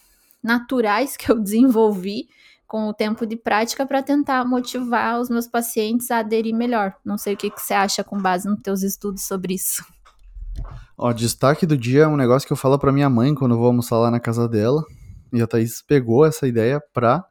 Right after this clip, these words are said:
Speaker 2: ser criativa aí nas sessões de fisioterapia dos pacientes dela. Eu falava destaque do dia pra melhor comida que tinha na mesa. Minha mãe faz umas comidas que eu curto demais ir lá almoçar. E aí eu falava destaques do dia. Não, falava destaques. Como é que eu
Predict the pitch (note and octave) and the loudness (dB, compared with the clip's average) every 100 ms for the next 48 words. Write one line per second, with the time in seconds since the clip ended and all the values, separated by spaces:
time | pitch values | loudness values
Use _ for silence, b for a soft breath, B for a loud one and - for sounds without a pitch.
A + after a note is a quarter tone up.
0 | _ _ _ _ _ - C#3+ F3 F3 E3+ | _ _ _ _ _ -2 0 4 4 4
1 | - D3 E3+ D3+ D#3+ D3+ D3+ F3+ - D3+ | 2 4 4 4 4 0 0 -4 0 -2
2 | D3 D3+ D#3 D#3 C#3 D3 D3 D3+ D3 D3 | -2 -2 0 0 2 0 2 0 0 0
3 | D#3+ E3+ B2 B B B B - C3+ C#3 | 4 2 2 B B B B -2 4 8
4 | C3+ C#3 C#3 B2+ C#3 D#3+ E3 D3 A#2+ C3+ | 8 8 4 2 6 6 4 -2 2 6
5 | F#3 A#2+ G#2+ _ - A#2+ B2 A#2+ A#2+ D#3+ | 6 6 0 _ -2 4 6 8 8 6
6 | F3+ D3+ D#3+ E3 - D#3+ D3+ C#3+ C#3 A2+ | 4 4 4 2 2 2 4 4 4 4
7 | A2 G#2+ B2+ C3+ B2+ C3 C3 B2+ C3 B2+ | 2 4 2 4 2 2 -2 -2 0 2
8 | C#3 C3+ B2+ A#2+ _ _ - C#3 C#3+ C#3 | 2 2 -2 -4 _ _ 2 2 2 0
9 | C3 A#2+ D3 C#3 B2+ B2 B2 B2+ C3 D#3 | 2 4 4 4 4 2 0 -2 -2 -4
10 | _ _ _ _ _ B2+ B2+ C3 C3+ B2+ | _ _ _ _ _ 2 2 4 6 8
11 | A#2 A2+ G#2 G2+ G2+ A#2 - - - C3+ | 6 4 2 0 -4 -10 -16 -18 2 4
12 | C#3+ - C#3+ C3+ B2+ B2+ E3+ G3 F#3 D3+ | 4 0 -4 -2 -2 0 2 2 2 2
13 | C3 A#2+ C3 C3+ C#3 C3 - C3+ C#3+ D#3 | 2 4 2 4 2 0 -2 2 2 2
14 | E3+ D3+ C#3+ - C#3+ E3 F3 F3+ | -2 -2 -6 -6 -4 -2 -4 -10